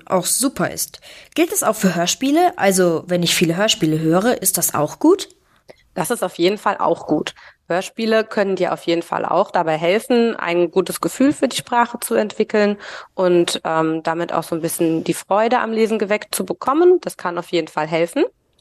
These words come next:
Speaker 2: Vorlesen ist einfach ein Unterschied nochmal, weil du da mit deinen Eltern, Tante, Onkel, wer auch immer dir gerade vorliest,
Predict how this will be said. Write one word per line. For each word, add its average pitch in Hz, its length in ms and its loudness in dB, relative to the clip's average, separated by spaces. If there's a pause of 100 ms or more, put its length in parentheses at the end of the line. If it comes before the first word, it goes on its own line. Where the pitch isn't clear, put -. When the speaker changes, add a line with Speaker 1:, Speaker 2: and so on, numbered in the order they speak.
(240)
Speaker 2:
Vorlesen 277 580 2
ist - 220 -4
einfach - 280 -2
ein 190 80 0
Unterschied 247 540 0
nochmal, 220 580 -2
weil 180 200 -2
du 175 120 -6
da 175 460 -2
mit 165 360 -6
deinen 151 160 -4
Eltern, 202 560 0
Tante, 196 580 0
Onkel, 185 400 0
wer 175 120 2
auch 175 80 -4
immer 190 180 -2
dir 175 120 -2
gerade 170 260 -2
vorliest, 208 520 -2